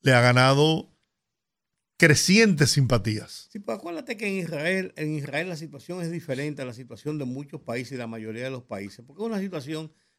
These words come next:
Speaker 2: de supervivencia y con una mística diferente, de una situación que les rodea.
Speaker 1: Sí, pero hay una lucha interna por el poder.
Speaker 2: Totalmente de acuerdo, pero esa lucha interna se unifica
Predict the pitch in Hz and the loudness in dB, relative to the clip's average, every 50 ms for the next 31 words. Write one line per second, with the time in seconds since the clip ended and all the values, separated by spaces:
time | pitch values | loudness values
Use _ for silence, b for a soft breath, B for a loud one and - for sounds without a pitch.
0 | _ _ - 139 139 160 135 143 156 139 131 127 123 120 135 156 165 165 147 - | _ _ -8 -6 -6 -6 -6 -6 -6 -4 -2 -2 -2 -2 -2 -2 -4 -4 -6 -6
1 | - 143 135 131 120 - 127 127 147 170 175 160 151 156 156 151 _ 180 139 143 | -6 -4 -4 -4 -6 -4 -4 -4 -2 -2 -4 -4 -4 -6 -8 -10 _ -12 -10 -8
2 | 135 135 123 - 110 104 104 113 110 104 90 - 98 107 _ _ _ _ _ _ | -8 -8 -8 -10 -12 -10 -8 -8 -8 -10 -12 -16 -20 -20 _ _ _ _ _ _
3 | _ _ _ _ - 123 143 160 143 156 175 185 175 - 180 165 165 156 143 - | _ _ _ _ -6 -2 0 0 0 0 -2 -4 -6 -8 -8 -8 -8 -8 -6 -4
4 | 160 156 160 165 165 170 165 - _ _ - 135 127 127 120 - _ _ _ 147 | -4 -4 -2 -4 -4 -6 -8 -12 _ _ -20 -20 -20 -20 -20 -20 _ _ _ -2
5 | 143 143 135 127 120 113 117 120 139 151 160 170 185 175 160 147 143 139 143 143 | 0 0 0 -2 -2 -4 -2 0 0 0 2 2 0 0 2 2 4 4 4 6
6 | 151 151 151 156 160 160 - 175 170 165 147 123 170 175 180 175 151 143 127 127 | 6 4 6 6 4 4 4 4 4 4 4 4 4 6 6 4 4 2 2 2
7 | 139 135 131 123 113 127 123 123 147 156 143 117 113 123 - - 147 139 143 - | 2 2 2 0 0 2 2 4 4 4 4 2 0 -4 -4 -2 -2 -2 0 0
8 | 151 160 160 170 165 156 180 170 170 160 170 175 190 214 214 185 143 135 139 143 | 0 0 0 0 -2 -2 0 0 0 0 0 -2 -2 -2 -2 -4 -4 -4 -4 -4
9 | 151 139 180 165 165 185 190 175 196 185 170 165 185 180 190 196 - - 160 156 | -4 -4 -2 -2 0 -2 -2 -2 -4 -6 -6 -6 -6 -4 -4 -6 -6 -6 -6 -6
10 | 151 135 - - 202 175 127 - 143 143 - | -6 -6 -4 -2 -2 -2 -4 -6 -10 -10 -10